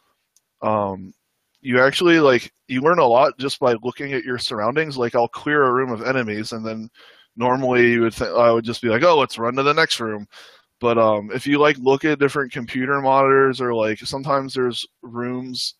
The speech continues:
that are, like, completely optional that don't really have too much in 'em, but, like, when you look at the stuff in the room, it kind of explains certain things. So I guess it kinda is more dependent on if you like that kind of thing or not. Personally, I don't.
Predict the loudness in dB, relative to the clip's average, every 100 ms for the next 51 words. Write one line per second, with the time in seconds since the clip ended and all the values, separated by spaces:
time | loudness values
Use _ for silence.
0 | _ -2 0 2 0 -2 -4 0 4 6
1 | 4 2 -2 -6 -6 -4 -4 0 2 2
2 | 2 0 -2 -12 -10 -8 -6 -6 -6 -6
3 | -4 -4 -6 -16 -20 _ _ _ _ -8
4 | -4 -4 0 0 0 -2 -2 -4 0 0
5 | 0 -4 -2 0 0 0 -2 -2 -2 0
6 | 0 -2 -6 -6 -6 -6 -6 -8 -8 -4
7 | -2 -2 0 0 0 -6 -10 _ _ _
8 | _ _ -8 0 4 6 4 2 0 2
9 | 2 0 2 4 6 6 6 2 -4 -6
10 | -4 -6 -8 -6 -4 -4 -6 -8 -16 _
11 | -12 -6 -2 -2 0 0 2 0 0 0
12 | -2 0 0 0 0 -2 -2 -2 -2 0
13 | 0 0 0 -2